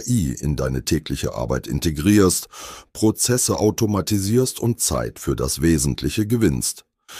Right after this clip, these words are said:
Die vierte Richtung ist multimodale Welten erkunden. K I kann nicht nur Text, sondern auch Bilder, Audio und Video verstehen und erstellen. Du lernst, wie du diese Superkraft nutzt.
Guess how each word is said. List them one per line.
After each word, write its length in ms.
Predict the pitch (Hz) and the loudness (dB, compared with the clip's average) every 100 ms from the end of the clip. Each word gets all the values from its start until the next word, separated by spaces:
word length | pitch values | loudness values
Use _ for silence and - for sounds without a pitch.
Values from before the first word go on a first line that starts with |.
| - - - - | -18 -18 -20 -2
Die 140 | 127 | 0
vierte 420 | - 147 156 156 139 | 4 4 4 4 4
Richtung 460 | 156 - 165 165 | 4 4 4 4
ist 480 | - 120 - - - - | 0 0 0 -8 -12 0
multimodale 1040 | 104 120 135 160 139 131 80 71 104 107 | 4 4 4 0 2 2 2 2 2 2
Welten 420 | 90 76 - 64 | 4 2 0 -8
erkunden. 680 | 58 60 104 82 64 - 55 - _ _ _ - - - _ | -8 -4 2 2 0 -6 -10 -10 _ _ _ -20 -20 -20 _
K 220 | - 123 - | -2 0 2
I 260 | 147 156 151 | 4 4 2
kann 240 | 76 64 | -2 -2
nicht 240 | 64 - 64 | -2 -4 -8
nur 220 | 57 - | -8 -2
Text, 560 | 85 - - - - - | 0 0 -2 -6 -10 -8
sondern 440 | - 117 123 127 | 2 4 4 0
auch 240 | 123 117 - | 0 -2 2
Bilder, 520 | 101 101 98 110 110 | 4 6 4 2 0
Audio 400 | - 78 65 62 | 2 4 4 2
und 180 | 52 67 | -2 0
Video 300 | 95 90 71 | 0 2 2
verstehen 500 | - 87 - 95 104 | 0 -2 0 2 0
und 280 | 95 104 - | 0 -2 -2
erstellen. 640 | 95 - - 80 60 50 _ _ _ _ - - - - _ - | -4 -2 0 0 0 -6 _ _ _ _ -20 -18 -18 -20 _ 4
Du 140 | 156 | 6
lernst, 800 | 131 143 143 69 71 - 71 62 | 6 6 4 2 0 -4 -6 -4
wie 100 | 69 | -2
du 140 | 73 | -2
diese 360 | 64 78 76 69 | 0 0 2 0
Superkraft 800 | - 104 - 60 - 78 - 98 | 0 -2 -2 -6 -4 -4 -4 2
nutzt. 540 | 92 - - - - | 2 2 -4 -8 -18